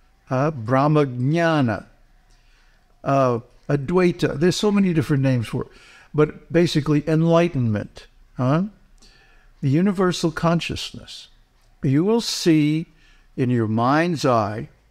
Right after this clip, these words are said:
a bright but diffuse glow. And this is gonna be a little hard to explain,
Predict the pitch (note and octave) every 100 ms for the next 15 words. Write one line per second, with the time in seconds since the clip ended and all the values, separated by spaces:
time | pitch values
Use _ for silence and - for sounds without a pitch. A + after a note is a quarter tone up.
0 | _ _ _ _ _ _ _ - _ -
1 | - - B2 A2+ A#2+ C3+ E3 F#3+ - -
2 | - _ - C3 C#3 B2 - G#2+ B2+ -
3 | - F#3+ A#3 A3+ - - - - C3+ B2+
4 | C#3 F3 F3 B2+ - - _ _ _ _
5 | _ _ _ _ _ _ _ _ _ _
6 | _ _ _ _ - D3 D3+ C#3+ C#3 -
7 | - - - - - _ _ _ _ -
8 | _ - - _ _ _ _ - F3+ E3
9 | - D#3 D3 B2+ C3 C3 C3 A#2 B2 A2+
10 | A#2 A#2+ - - - D#3+ E3+ F3